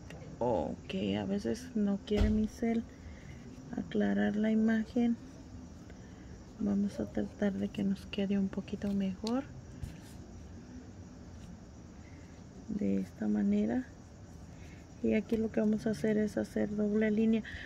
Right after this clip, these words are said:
Así como estoy trabajando de este costado, lo voy a hacer del otro lado. Para que no se me pierda la forma, la idea que le estoy dando. Para que ustedes trabajen y tengan su,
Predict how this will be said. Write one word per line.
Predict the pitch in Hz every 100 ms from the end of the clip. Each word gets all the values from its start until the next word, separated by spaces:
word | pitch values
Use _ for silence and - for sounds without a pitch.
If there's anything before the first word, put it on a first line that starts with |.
| - -
Así | 214 285
como | 339 311
estoy | 254 262
trabajando | 254 240 226 226 226 226
de | 208 196
este | 202 226
costado, | - 202 190 202 208 214
lo | 208
voy | 190 190
a |
hacer | 196 - 196 190
del | 190
otro | 190 - 220
lado. | 226 226 226 247 - - - - - - - - - - - - - - - -
Para | 226 214
que | - 202
no | 208 220
se | 254
me | 233 208
pierda | 208 208 202 226 247 247 - - - - -
la | 214 208 196
forma, | - 208 214 214 226 247 269 - -
la | 208 196 202
idea | 185 190 202 208 226 233 - -
que | -
le | 196 190
estoy | 190 - 208 202
dando. | 196 196 196 226 - - - - - -
Para | 196 196
que | - 196
ustedes | - 202 202 190
trabajen | 202 190 185 190 202 233 220 - - - - -
y | 208
tengan | 208 - 95 95 101 104
su, | - 190